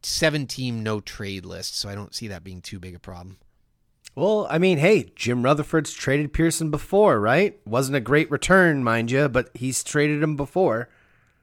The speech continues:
Speaker 1: Yeah. Yeah, I mean, we definitely won that trade. That was definitely one of Benning's wins.
Speaker 2: Yeah, I, I think the issue with Pearson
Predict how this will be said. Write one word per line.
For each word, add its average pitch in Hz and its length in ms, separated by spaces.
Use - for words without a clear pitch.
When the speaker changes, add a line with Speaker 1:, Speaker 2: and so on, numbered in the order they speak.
Speaker 1:
Yeah. 113 280
Yeah, 113 300
I 110 60
mean, 110 160
we 120 100
definitely 127 380
won 117 220
that 110 220
trade. 90 200
That 101 120
was 107 140
definitely 110 320
one 101 140
of 95 60
Benning's 95 380
wins. 95 340
Speaker 2:
Yeah, 123 420
I, 147 180
I 196 120
think 202 180
the 196 140
issue 180 200
with 165 160
Pearson 147 640